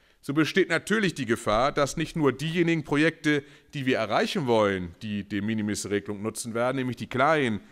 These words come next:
die mit einigen wenigen Windrädern dabei sein sollen. Es spricht manches dafür, dass auch die größeren Projektierer und Projekte sich um Gestaltung bemühen werden,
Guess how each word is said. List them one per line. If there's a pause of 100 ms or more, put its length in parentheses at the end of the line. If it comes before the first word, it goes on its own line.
(140)
die
mit
einigen
wenigen
Windrädern
dabei
sein
sollen. (560)
Es
spricht
manches
dafür, (400)
dass
auch
die
größeren
Projektierer
und
Projekte
sich
um
Gestaltung
bemühen
werden,